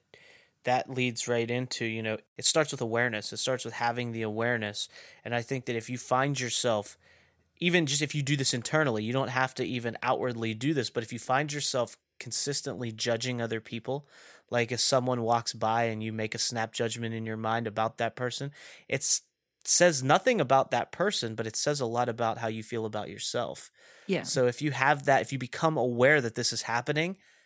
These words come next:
Speaker 1: start to think about, "How do I really feel about myself?
Speaker 2: Mm-hmm.
Speaker 1: How do I really feel on the inside? Why am I projecting this on the other people? And how can I begin to really accept and stop judging myself so that then I will stop judging other people?"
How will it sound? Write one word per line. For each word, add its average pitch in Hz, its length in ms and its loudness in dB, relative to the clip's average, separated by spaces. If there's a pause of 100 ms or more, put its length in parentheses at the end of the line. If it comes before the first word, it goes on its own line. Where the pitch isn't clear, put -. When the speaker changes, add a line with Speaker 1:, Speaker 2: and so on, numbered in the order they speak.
(260)
Speaker 1:
start - 360 0
to 143 60 -4
think 151 220 -2
about, 113 180 0
"How 123 80 0
do 147 100 0
I 139 40 2
really 127 200 -2
feel 123 220 -6
about 110 240 -6
myself? - 640 -8 (180)
Speaker 2:
Mm-hmm. 208 400 6
Speaker 1:
How - 160 0
do 131 100 2
I 127 60 2
really 123 240 0
feel 123 320 2
on 117 100 0
the 113 160 -2
inside? 120 380 0
Why 110 220 2
am 139 180 2
I 120 220 0 (180)
projecting 120 600 -2
this 120 180 -2
on 117 220 -4
the 117 140 -2
other 110 240 -6
people? 107 540 -8 (880)
And 120 120 -8
how 123 120 4
can 123 200 -6
I 117 320 0 (280)
begin 120 360 -4
to 113 140 -6
really 113 460 -2
accept - 480 -2
and 110 200 -10
stop - 400 -2
judging 117 400 -4
myself 110 540 0
so 113 180 -4
that 107 220 -6
then 120 200 -2
I 107 120 -2
will 104 140 -8
stop 98 320 -6
judging 104 360 -8
other - 180 -14
people?" - 440 -16